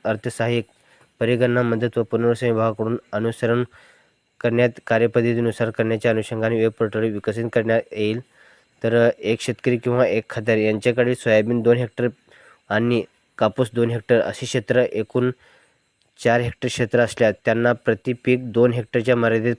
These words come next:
पाच हजार प्रति हेक्टरनुसार दोन्ही पिकांची मिळून एकूण वीस हजार रुपये अर्थसहाय्य अनुज्ञेय राहील. तर शेतकरी मित्र, अत्यंत महत्त्वाची माहिती आहे. तर दोन हेक्टर कापूस आणि दोन हेक्टर सोयाबीन असेल तर त्या शेतकऱ्यांना वीस हजार रुपये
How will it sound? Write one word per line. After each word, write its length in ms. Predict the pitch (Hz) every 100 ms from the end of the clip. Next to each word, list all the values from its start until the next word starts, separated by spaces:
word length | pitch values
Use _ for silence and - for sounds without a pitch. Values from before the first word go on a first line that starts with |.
| -
पाच 260 | 113 117
हजार 260 | 117 113 113 - - - _ _
प्रति 260 | 120 107 127
हेक्टरनुसार 760 | 117 117 - 123 120 - 117
दोन्ही 340 | 117 113 113 120
पिकांची 480 | 120 110 117 110
मिळून 280 | 120 110 120 110
एकूण 340 | 110 - 123
वीस 300 | 110 120 -
हजार 220 | 107 120
रुपये 240 | 120 - 120
अर्थसहाय्य 580 | 104 107 127 - 117
अनुज्ञेय 540 | 117 107 113 113 117 117
राहील. 320 | 107 113 120 - - _ _ _ _ _ _ _ _ _
तर 160 | 117 120
शेतकरी 260 | 113 113
मित्र, 200 | 123 120
अत्यंत 320 | 131 - 127 123
महत्त्वाची 360 | 113 110 117
माहिती 260 | 117 113 110
आहे. 180 | 107 117 - _ _ _
तर 260 | 110 120 120 - _ 101
दोन 340 | 101 110 127 - -
हेक्टर 360 | 110 - 123 120
कापूस 320 | - 104 123
आणि 100 | 120
दोन 180 | 113 110
हेक्टर 220 | 117 110
सोयाबीन 360 | 120 117 107 117
असेल 240 | 113 113
तर 100 | 110 110
त्या 100 | 113
शेतकऱ्यांना 380 | 110 - 110 117
वीस 280 | 110 117 113
हजार 180 | 110
रुपये 320 | 117 107 117